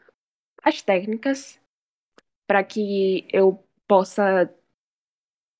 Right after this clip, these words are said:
externalizar absolutamente tudo que eu queira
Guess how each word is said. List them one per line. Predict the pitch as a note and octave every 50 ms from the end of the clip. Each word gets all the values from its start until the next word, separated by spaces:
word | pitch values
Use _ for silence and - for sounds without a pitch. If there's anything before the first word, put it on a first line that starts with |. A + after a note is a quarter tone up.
| _ _ -
externalizar | G#3 G3 - - A3+ G#3+ G#3+ G#3 G#3+ G#3+ G#3+ A3+ A3+ G#3 F3 E3 F3+ E3+ E3+ F3 G3+ - -
absolutamente | - F3+ F3 F3 F#3+ F#3 - G#3 G3 F#3+ F#3+ - G3 F#3+ F#3 F#3 - - G3+
tudo | G3+ - - F#3 F3 F#3+
que | - - G#3+
eu | G#3+
queira | - - - - F3+ E3+ F3 F3 F3+ F#3 F#3+ F#3 G#3+